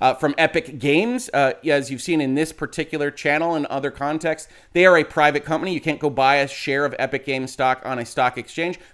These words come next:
but they still have investment events all the time. Twitter might have that. We don't know how it will operate in the future, but it doesn't mean that Elon Musk has to be the sole shareholder of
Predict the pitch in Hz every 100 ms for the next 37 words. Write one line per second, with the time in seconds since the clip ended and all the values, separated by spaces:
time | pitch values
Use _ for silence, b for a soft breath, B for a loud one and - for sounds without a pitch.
0 | b 196 - 165 - 214 185 156 143 143
1 | 139 139 123 127 120 - b b - 151
2 | 139 123 139 127 98 - 147 151 151 147
3 | 151 143 143 151 147 202 190 147 160 151
4 | 139 131 123 127 123 123 123 120 113 170
5 | 180 175 170 - B B B 127 - 202
6 | 156 - 160 156 127 160 196 175 165 160
7 | 160 151 147 156 151 143 135 131 - 135
8 | 127 - 120 113 - 117 110 - 110 110
9 | 104 104 104 101